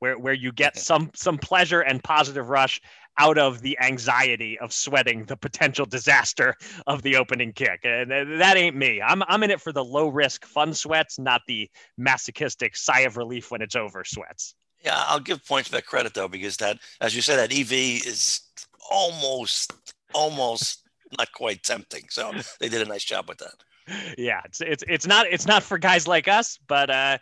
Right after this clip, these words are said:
Speaker 1: hey, if, if you have the money and you wanna risk a lot to win a little, uh, it's kinda fun that they post that.
Speaker 2: Good luck,
Speaker 1: All right.
Speaker 2: fellas.
Speaker 1: <laughs> Yes. <laughs> All right. Thank you to everyone for joining us for episode number one hundred and twenty-eight of Gamble On.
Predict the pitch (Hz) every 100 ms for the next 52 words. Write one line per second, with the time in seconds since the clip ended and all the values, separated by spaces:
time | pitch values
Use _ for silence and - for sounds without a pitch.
0 | - - - 160 180 139 156 120 139 131
1 | 139 160 160 156 160 160 156 117 120 139
2 | 139 131 117 123 139 - 143 143 143 131
3 | 127 135 127 127 123 117 107 107 - 113
4 | 104 110 101 101 98 92 82 - - -
5 | _ - - - - - 120 117 98 110
6 | 104 - 165 - - 160 131 - - -
7 | - - - - - 220 214 208 - 143
8 | 120 98 233 233 226 185 160 160 131 147
9 | 135 139 127 123 110 - 135 113 160 151
10 | 120 113 98 120 151 107 92 160 156 156
11 | 160 160 104 95 - 165 143 123 - 110
12 | 117 104 107 107 101 82